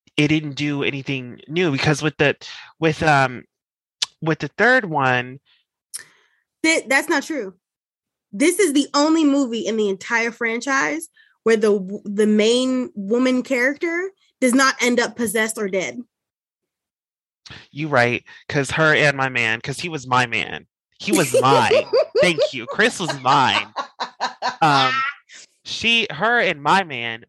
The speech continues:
Speaker 1: both actually made it out at the end. Spoilers, oops. But they actually did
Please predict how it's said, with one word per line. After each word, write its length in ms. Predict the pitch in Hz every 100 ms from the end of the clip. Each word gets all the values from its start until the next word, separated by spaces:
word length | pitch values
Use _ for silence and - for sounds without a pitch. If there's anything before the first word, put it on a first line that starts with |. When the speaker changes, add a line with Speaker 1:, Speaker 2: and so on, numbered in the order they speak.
| _
Speaker 1:
both 400 | 135 156 170 170
actually 380 | - 147 - 143
made 160 | 135 127
it 60 |
out 180 | 123 117
at 100 | 117
the 100 | 107
end. 120 | 104 -
Spoilers, 560 | - 135 123 117 113 -
oops. 280 | 131 - - - 160 135
But 260 | 139 135 151
they 220 | 156 160
actually 600 | 147 147 - - 143 127 -
did 540 | 135 127 123 123 120